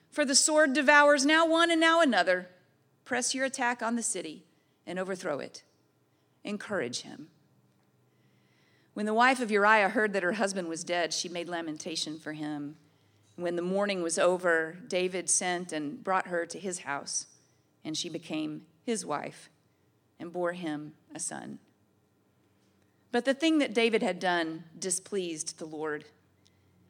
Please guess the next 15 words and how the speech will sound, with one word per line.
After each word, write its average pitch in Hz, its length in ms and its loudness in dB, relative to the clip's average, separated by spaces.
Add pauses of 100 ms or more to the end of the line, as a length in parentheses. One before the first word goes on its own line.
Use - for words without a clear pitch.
(180)
and 175 100 -6
the 180 60 -2
Lord 214 340 2
sent - 380 -2
Nathan 190 600 -2
to 165 120 -12
David. 156 480 -6 (680)
He 185 140 -8
came 196 280 -4
to 196 120 -8
him 185 360 -4
and 165 320 -8
said 190 280 0
to 190 60 -8
him, 175 460 -6